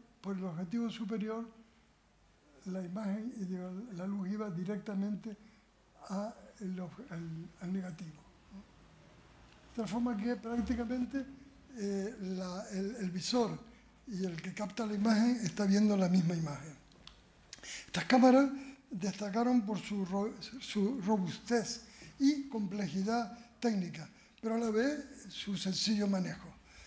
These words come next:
Se usaron tanto por el aficionado como por el profesional durante muchos años, desde antes de la Segur-, Segunda Guerra Mundial hasta casi nuestros días. Usaban rollo y no carrete fotográfico,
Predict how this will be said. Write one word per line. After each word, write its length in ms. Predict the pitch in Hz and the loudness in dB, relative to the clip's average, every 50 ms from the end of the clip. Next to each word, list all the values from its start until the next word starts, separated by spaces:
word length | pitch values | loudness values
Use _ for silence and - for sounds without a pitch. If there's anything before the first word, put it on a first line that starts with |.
| - - - | -18 -10 -4
Se 140 | - 202 | -2 0
usaron 500 | 185 151 - 233 254 240 262 254 240 196 | 0 2 4 4 6 6 8 6 6 4
tanto 340 | - 240 233 233 190 226 - | 4 4 4 4 4 2 0
por 140 | - 214 196 | 0 -2 -2
el 80 | 190 196 | 0 -2
aficionado 720 | 180 - 208 175 - 180 190 202 233 262 277 285 285 277 - - - - - - - - | -2 -4 -4 -4 -4 -2 0 2 2 4 4 2 0 -2 -6 -12 -16 -18 -20 -18 -6 -2
como 240 | - 214 208 196 - | 0 2 2 2 0
por 160 | 202 202 196 | 0 2 2
el 80 | 196 160 | 2 0
profesional 580 | - 196 156 131 160 151 165 180 202 226 226 | 0 -4 -4 -4 -6 -4 -4 -2 0 0 0
durante 400 | 196 208 202 202 190 160 175 196 | 0 0 0 0 0 0 2 2
muchos 400 | 180 202 226 190 208 196 151 147 | 4 4 4 4 2 0 -2 -2
años, 340 | 180 170 165 156 151 151 147 - - - - - - - - | -2 -2 -2 -4 -6 -8 -10 -12 -16 -20 -20 -20 -16 -10 -4
desde 320 | 175 180 170 135 185 214 | -2 0 0 2 4 6
antes 280 | 233 254 240 196 233 208 | 8 8 8 6 6 4
de 40 | |
la 80 | 202 202 | 4 4
Segur-, 640 | 196 - 196 190 190 202 214 214 214 202 220 233 226 | 2 2 2 0 0 0 -2 -2 -4 -4 -6 -8 -10
Segunda 440 | - - 185 196 196 226 226 214 214 | -8 -4 -2 2 4 6 6 6 4
Guerra 160 | 208 196 196 | 2 0 0
Mundial 440 | 175 165 175 185 196 226 233 226 220 - - - - - - - - | 0 -2 0 0 0 0 0 0 -2 -6 -12 -14 -14 -16 -18 -12 -8
hasta 300 | - 180 - - 190 - | -8 -4 -2 -2 0 2
casi 280 | - 226 - - 214 208 | 2 4 4 4 4 4
nuestros 400 | 196 196 170 - 165 170 160 - | 4 2 2 0 -4 -6 -6 -4
días. 240 | 156 160 151 151 - - - - - - - - - - - - - - | -4 -6 -6 -8 -12 -16 -20 -20 -20 -20 -20 -20 -20 -20 -20 -20 -12 -8
Usaban 420 | 185 160 - 226 233 233 226 220 | -2 2 4 6 8 8 8 8
rollo 460 | 202 202 226 254 285 269 285 302 302 254 | 8 8 10 10 10 10 10 8 6 6
y 100 | 202 196 | 6 6
no 120 | 214 208 | 6 6
carrete 360 | 202 226 208 214 208 160 185 | 4 2 2 2 2 0 0
fotográfico, 720 | - 185 185 - 180 190 220 233 - - 240 202 - 240 | -2 -4 -4 -4 0 0 2 2 2 0 -2 -2 -2 -4